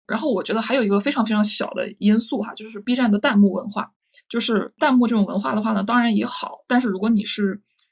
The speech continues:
呃，我们这种做知识型内容和做观点性的话，就会有一个劣势，就是用户会以秒为单位来 judge 你。他很多时候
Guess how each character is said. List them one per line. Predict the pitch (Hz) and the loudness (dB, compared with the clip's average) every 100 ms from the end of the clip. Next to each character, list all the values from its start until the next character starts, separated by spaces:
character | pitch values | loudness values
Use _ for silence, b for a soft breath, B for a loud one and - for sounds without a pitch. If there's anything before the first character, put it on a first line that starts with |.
| _ | _
呃， | - - | -10 -4
我 | 190 | -2
们 | 196 | -2
这 | 240 | 0
种 | 196 | 0
做 | 214 | 0
知 | 208 262 | -2 -2
识 | 262 | -2
型 | 196 | -2
内 | 190 | -4
容 | 180 | -6
和 | 202 196 | -4 -2
做 | 220 | -2
观 | 220 269 | -2 -2
点 | 226 | -2
性 | 202 190 | -4 -6
的 | |
话， | 214 | -6
就 | 208 220 | -6 -2
会 | 208 | -2
有 | - | -4
一 | - | -4
个 | 202 | -4
劣 | 226 196 | -4 -6
势， | - 190 | -10 -10
就 | 226 | -18
是 | 220 | -10
用 | 262 247 | -4 -4
户 | 233 | -4
会 | 247 208 | -6 -2
以 | |
秒 | 233 233 - | 4 4 2
为 | 190 | -8
单 | 196 208 | 0 2
位 | 208 | 2
来 | - - | -2 -6
judge | 208 - - | -6 -4 -8
你。 | 208 _ B B B | -10 _ B B B
他 | - | -4
很 | 262 190 | 0 2
多 | 202 | 0
时 | 214 | 0
候 | 226 202 | 0 -2